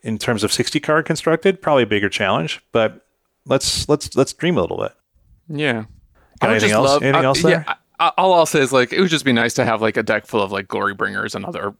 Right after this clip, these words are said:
Speaker 2: cool dragon cards.
Speaker 1: I love, I mean, dragons are cool. I agree. Okay, here's a quick one, I think. Invasion of Karsus. Two red, red. When it E T Bs, it deals three damage to each creature or each planeswalker.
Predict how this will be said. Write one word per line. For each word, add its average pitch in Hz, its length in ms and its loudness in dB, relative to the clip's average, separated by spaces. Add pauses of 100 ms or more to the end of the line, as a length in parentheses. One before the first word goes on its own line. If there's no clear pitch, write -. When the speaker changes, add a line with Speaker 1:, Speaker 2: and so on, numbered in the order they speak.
(120)
Speaker 2:
cool 151 240 -8
dragon 104 340 -8
cards. 101 580 -4 (240)
Speaker 1:
I 104 60 0
love, 120 300 0
I 110 40 -2
mean, 117 160 -2
dragons 127 380 0
are 127 60 0
cool. - 340 -2 (360)
I 98 100 -2
agree. 110 340 -4 (560)
Okay, 113 320 0 (340)
here's 160 180 2
a 156 60 2
quick 123 240 0
one, 85 160 0
I 90 60 -4
think. 92 260 -6
Invasion 107 380 0
of 95 100 -2
Karsus. 117 480 2 (580)
Two 123 140 2
red, 107 180 2
red. 107 380 0 (560)
When 110 260 0
it 107 80 0
E 110 120 2
T 110 160 -4
Bs, 104 400 2
it - 120 -4
deals 104 320 2
three 120 300 -2
damage 107 600 0
to 117 180 -6
each 117 220 -4
creature 104 480 0 (160)
or 110 240 2
each 117 240 -4
planeswalker. 107 640 -2